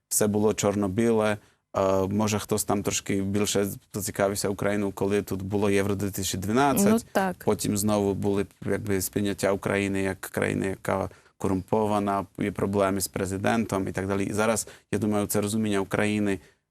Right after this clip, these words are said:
Speaker 1: е, стало набагато кращим. Але теж, е, мені розповідаються, наприклад, французькі журналісти або іспанські, що все ж таки для більшості громадян в цих країнах, які далеко від
Speaker 2: Мгм.
Speaker 1: України, Україна залишається такою,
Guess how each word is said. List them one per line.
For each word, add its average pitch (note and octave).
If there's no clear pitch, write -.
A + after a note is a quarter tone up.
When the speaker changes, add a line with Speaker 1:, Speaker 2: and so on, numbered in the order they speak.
Speaker 1:
е, F#2
стало G#2
набагато G#2
кращим. F#2
Але A2
теж, F#2+
е, G2+
мені A2
розповідаються, G#2
наприклад, G2+
французькі G#2
журналісти G2
або G2
іспанські, A#2
що -
все -
ж -
таки G#2
для F#2+
більшості G2+
громадян G#2+
в G#2
цих D3
країнах, F#2+
які G2+
далеко G#2+
від G#3+
Speaker 2:
Мгм. G3+
Speaker 1:
України, A2
Україна A#2
залишається G#2
такою, G2+